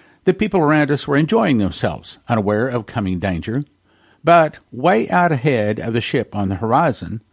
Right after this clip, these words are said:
Stan and I could see a terrible storm brewing. The sky was getting darker and the seas rougher." All right, now let's pause a second. That's kind of where we are right now.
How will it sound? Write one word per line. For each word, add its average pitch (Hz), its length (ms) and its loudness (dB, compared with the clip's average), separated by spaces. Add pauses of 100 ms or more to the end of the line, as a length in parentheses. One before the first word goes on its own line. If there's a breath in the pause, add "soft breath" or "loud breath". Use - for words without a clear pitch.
(320 soft breath)
Stan 214 380 -2
and 190 140 2
I 160 120 2
could 135 220 -4
see 147 200 -2
a 104 140 -4
terrible 175 540 -4
storm 185 420 0
brewing. 98 380 -2 (580 soft breath)
The 131 120 0
sky 135 280 0
was 139 160 0
getting 139 260 2
darker 117 440 2
and 120 120 -2
the 117 60 -4
seas 113 400 -2
rougher." 139 400 0 (140)
All 110 80 0
right, - 100 -4
now 101 140 -4
let's 107 120 -6
pause 87 360 -2
a 85 40 -10
second. - 380 -12 (540 soft breath)
That's 160 200 -4
kind 175 380 -2
of 156 100 0
where 160 160 4
we 160 160 0
are 160 220 4
right 160 220 0
now. 160 320 2